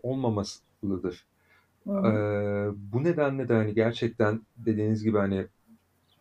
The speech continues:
Speaker 1: psikoloji ve psikososyal riskler son za-, dönemde moda olmaya başladığı için, eee, herkes bir şekilde işin ucundan girmeye çalışabiliyor. Ama, eee, hani,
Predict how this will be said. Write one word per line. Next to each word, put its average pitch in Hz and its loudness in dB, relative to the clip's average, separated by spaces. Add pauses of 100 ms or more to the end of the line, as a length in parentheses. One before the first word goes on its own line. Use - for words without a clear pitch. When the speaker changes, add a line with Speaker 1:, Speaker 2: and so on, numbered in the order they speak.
(160)
Speaker 1:
psikoloji 117 4
ve 202 6
psikososyal 123 0
riskler 107 0
son 107 -4
za-, 107 -4 (120)
dönemde 98 -2
moda 98 4
olmaya 104 6
başladığı 127 -4
için, 175 -8 (420)
eee, 117 4
herkes 160 0
bir 135 -12
şekilde 127 -4
işin - -8
ucundan 131 0
girmeye 127 -2
çalışabiliyor. 117 2 (920)
Ama, 139 4
eee, 117 4
hani, 101 -4